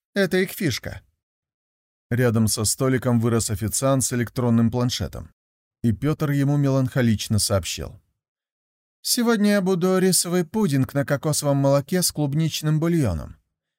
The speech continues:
И, пожалуй, круассан с грушей и горгонзолой».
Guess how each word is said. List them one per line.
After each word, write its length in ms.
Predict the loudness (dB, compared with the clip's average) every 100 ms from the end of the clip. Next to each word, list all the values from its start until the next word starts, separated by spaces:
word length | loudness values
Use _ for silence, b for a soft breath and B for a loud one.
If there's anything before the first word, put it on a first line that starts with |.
| _
И, 80 | -4
пожалуй, 600 | 0 0 2 2 2 0
круассан 580 | 0 0 2 2 0 0
с 80 | -2
грушей 460 | -2 -2 -2 -4
и 160 | -2 -2
горгонзолой». 880 | 0 -2 0 0 -2 -4 -4 -6